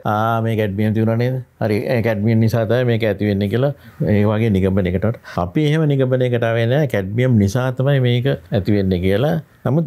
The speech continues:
බැරලෝහත් තියෙන බවත් අපි දැනගත්තා. ඒකත් තව ඒ පත්‍රිකාවල තියෙනවා. දැන් මේ පත්‍රිකා පළවෙච්ච සංගරා තියෙනවා. දැන් මේ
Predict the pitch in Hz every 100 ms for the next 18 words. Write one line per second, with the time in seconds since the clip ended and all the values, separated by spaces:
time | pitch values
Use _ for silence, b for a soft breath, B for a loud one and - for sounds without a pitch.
0 | 123 92 95 113 135 135 147 - 117 117
1 | 131 160 107 117 127 - - 123 92 90
2 | 87 - 135 139 92 117 113 - 104 110
3 | 104 101 - 101 120 135 101 123 110 85
4 | - - 127 143 175 170 - 139 - -
5 | - 123 123 90 95 - 139 127 131 123
6 | 101 110 117 110 139 107 95 98 82 -
7 | - 120 120 123 143 135 - _ - -
8 | 120 117 143